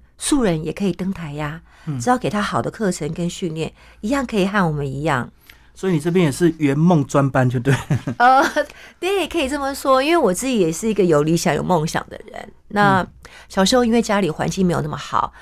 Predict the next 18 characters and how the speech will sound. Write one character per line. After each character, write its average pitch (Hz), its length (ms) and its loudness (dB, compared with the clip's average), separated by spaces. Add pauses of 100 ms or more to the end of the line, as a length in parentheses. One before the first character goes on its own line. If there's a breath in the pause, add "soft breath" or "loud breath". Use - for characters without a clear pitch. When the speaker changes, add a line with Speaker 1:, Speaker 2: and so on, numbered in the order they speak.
(260 loud breath)
Speaker 1:
所 240 120 -2
以 226 180 6
念 220 180 6
舞 180 160 2
蹈 151 180 -2
其 - 160 -6
实 170 80 -2
爸 185 100 0
爸 147 220 0
是 156 300 -6
很 160 160 -4
吃 160 300 -4
力 156 260 -2
的。 117 200 -12 (300 soft breath)
爸 190 100 -6
爸 175 140 0
也 143 140 -2
是， 165 480 0